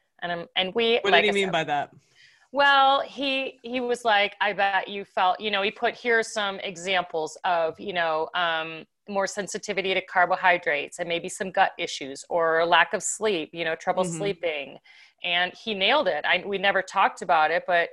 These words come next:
Speaker 1: you know, for the first time in my life, I've had, like, a little more fitful sleep than usual. Um, and
Speaker 2: That's
Speaker 1: I've
Speaker 2: very
Speaker 1: always
Speaker 2: common.
Speaker 1: been somebody who could fall asleep
Speaker 2: Yeah,
Speaker 1: on the
Speaker 2: you
Speaker 1: side
Speaker 2: are.
Speaker 1: of a
Speaker 2: You are
Speaker 1: cliff.
Speaker 2: amazing. This woman is
Speaker 1: <laughs>
Speaker 2: amazing. Oh my God. Like, uh, not to, not to sidetrack you, but, like, for you to say that, because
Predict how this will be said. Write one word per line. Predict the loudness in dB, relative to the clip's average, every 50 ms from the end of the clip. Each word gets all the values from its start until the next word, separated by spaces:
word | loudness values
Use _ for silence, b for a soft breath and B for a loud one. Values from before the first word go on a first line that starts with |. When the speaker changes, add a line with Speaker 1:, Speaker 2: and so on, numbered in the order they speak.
| -8 -12
Speaker 1:
you | -8 -6
know, | -4 -4 -4
for | -2 -2 -2
the | -2 -2
first | -2 -4 -4 -4 -4
time | -6 -4 -2
in | 0
my | 0 0 2
life, | 2 4 2 2 0 -2 -4
I've | -6 -4
had, | 0 0 0 0 0
like, | -2 -4 -4 -4
a | -4
little | -2 -2 -2
more | 0 -2 -4 -4
fitful | -2 -4 -6 -6 -4 -10 -10 -10
sleep | -10 -8 -8 -8 -8 -8 _ -4
than | -4 -4 -4
usual. | -8 -10 -10 -10 -10 -8 -8 -6 -6 -8 -10 -12 B B B B B B B
Um, | -6 -4 -2 -2
and | 0 0
Speaker 2:
That's | 0
Speaker 1:
I've | 0 0
Speaker 2:
very | 2
Speaker 1:
always | 6 8 8 8 8 6 2 -2
Speaker 2:
common. | -2
Speaker 1:
been | 0 -2 -2 -2 -4 -12 _ _ _ _ _
somebody | -10 -2 0 2 2 4 2 2 0 0
who | -2 -4 -6
could | -4 -6 -8 -6
fall | 0 4 6 6 6 6
asleep | 4 2 2 2 4
Speaker 2:
Yeah, | 4
Speaker 1:
on | 4 4
the | 2
Speaker 2:
you | 2 4 6
Speaker 1:
side | 6 6 6
Speaker 2:
are. | 6
Speaker 1:
of | 4
a |
Speaker 2:
You | 2 2 2
are | 4 6
Speaker 1:
cliff. | 6
Speaker 2:
amazing. | 6 6 4 0 0 0 0 0 -2 -4 -4 B B B
This | -2 -2 0 0
woman | 0 2 4 4
is | 4 4 4
Speaker 1:
<laughs> |
Speaker 2:
amazing. | 2 0 0 -2 -2 0 2 2 2 2 0 -2 -6 -6 -10 b b b b b b
Oh | b 2 4
my | 6 6 4
God. | 6 4 4 2 2
Like, | 0 0 2 0
uh, | 2
not | 4 6 4 4 4
to, | 2 2
not | 4 4 4 4 4
to | 0 0
sidetrack | 2 4 4 4 2 2 2 2 2 0 0 -2
you, | -2 -2 0
but, | 0 -2 2
like, | 2 2 2 2
for | 2 -2
you | 0 0 0 0
to | 0 0
say | 2 2 2 2 4
that, | 4 2 2 0 0
because | -4 -4 -2 0 0 0 0 0 -4